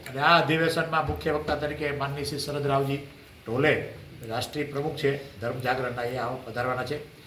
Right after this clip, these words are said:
અને બીજા હાજી જુમા રાયમા કચ્છના છે, મહિપતસિંહ ચૌહાણ જે જાણીતા સેવાભાવી, જેમનું મહિપતસિંહ ફાઉન્ડેશન છે, અને સત્યમ રાવ છે,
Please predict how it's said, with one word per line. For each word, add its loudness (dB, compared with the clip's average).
અને -2
બીજા 4
હાજી 4
જુમા 4
રાયમા 2
કચ્છના 2
છે, 4
મહિપતસિંહ -4
ચૌહાણ 2
જે 0
જાણીતા 0
સેવાભાવી, 4
જેમનું -6
મહિપતસિંહ -6
ફાઉન્ડેશન -2
છે, -6
અને -14
સત્યમ -2
રાવ 4
છે, -2